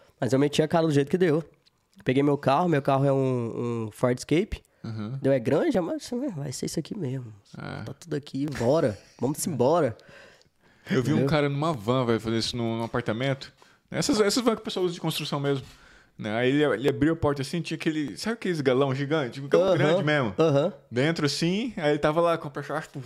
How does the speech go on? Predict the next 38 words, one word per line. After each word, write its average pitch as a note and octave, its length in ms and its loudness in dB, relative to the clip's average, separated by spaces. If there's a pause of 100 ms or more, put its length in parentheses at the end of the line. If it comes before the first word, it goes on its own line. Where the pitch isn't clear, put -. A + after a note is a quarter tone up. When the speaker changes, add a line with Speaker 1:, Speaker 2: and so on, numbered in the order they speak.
Speaker 2:
lavando C#3 380 0
o - 20 -8
carro. D3 240 -2
Falei, E3+ 180 -10
"Porra, G#3 200 -2
que - 100 -14
legal, G3+ 320 -6
velho." E3 240 -10
Speaker 1:
É, D3+ 440 4
tem D#3 140 2
muito, F#3 320 2
a - 20 2
maioria F#3+ 440 2
tem, F3+ 320 4
tem, D#3 260 0
tem D#3 160 0
vanzinha. D3+ 560 2
Eu G#3 140 2
particularmente G#3 580 2
prefiro, G3 680 0
prefiro F3+ 340 0
a G3 40 0
picape, - 400 -2
mas C#3+ 380 0
Speaker 2:
Aham. A2+ 120 2
Speaker 1:
a D3+ 40 4
van D3+ 220 2
também G#3+ 180 2
é A3+ 40 2
bacana. A3 400 2
Speaker 2:
É, - 40 4
eu F3+ 60 2
também D#3 160 2
já D3 60 2
vi C#3 120 2
picape, C#3+ 420 0
né, C#3 80 -2
com, A#2 460 -4